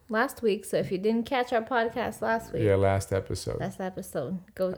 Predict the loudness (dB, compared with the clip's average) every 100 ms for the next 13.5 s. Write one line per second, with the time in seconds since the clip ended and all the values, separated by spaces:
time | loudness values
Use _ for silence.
0 | -8 -8 -6 -6 -4 -2 -4 -2 0 0
1 | 0 -2 -4 -4 -2 0 -2 -6 -10 _
2 | _ _ _ _ -12 -10 -12 -20 -20 _
3 | _ -20 -20 -20 -20 _ -20 -20 _ -2
4 | 0 -2 -8 -6 -2 0 -2 -2 -2 -4
5 | -6 -4 0 0 0 0 2 4 2 0
6 | -4 -6 -6 -10 -12 -16 -18 -14 -10 -8
7 | -10 -14 -18 -20 _ _ _ _ _ _
8 | _ _ _ _ _ -2 4 4 6 4
9 | 2 0 0 2 2 2 -2 -8 -10 _
10 | _ _ _ _ _ _ _ _ _ _
11 | _ -10 -4 -4 0 0 0 -2 -2 -2
12 | -2 -4 -4 -6 -4 -6 -4 -2 0 -2
13 | -2 -4 -4 -4